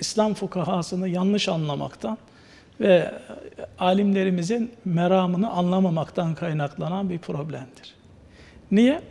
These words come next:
Alimlerimiz şöyle diyorlar. Eğer bir şey Kur'an-ı Kerim'de kesin olarak gelmiş veya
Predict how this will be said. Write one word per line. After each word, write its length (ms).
Alimlerimiz 540
şöyle 400
diyorlar. 360
Eğer 340
bir 100
şey 420
Kur'an-ı 340
Kerim'de 560
kesin 300
olarak 380
gelmiş 520
veya 360